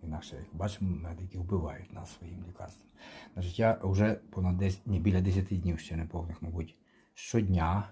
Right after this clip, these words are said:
кілька разів в день, три, а то й чотири рази готую ось таку страву, смузі з подібних інгредієнтів. Це в нас конюшина, чудова така, це малесенький чебрець, тут трішки звіробою,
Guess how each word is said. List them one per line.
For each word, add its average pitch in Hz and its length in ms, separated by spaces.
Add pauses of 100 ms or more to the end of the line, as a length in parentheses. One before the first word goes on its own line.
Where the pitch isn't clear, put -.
кілька 101 320
разів 90 240
в 87 40
день, 87 280
три, 95 180
а 90 120
то 90 120
й 87 80
чотири 80 400
рази 80 240
готую 104 480
ось 82 120
таку - 380
страву, 101 440
смузі 92 480
з 110 280 (580)
подібних 98 460
інгредієнтів. 85 720 (240)
Це 87 60
в 87 40
нас 92 140
конюшина, 92 680 (100)
чудова 92 380
така, 98 300 (380)
це 98 100
малесенький 90 540
чебрець, 92 680 (160)
тут - 100
трішки - 360
звіробою, 82 680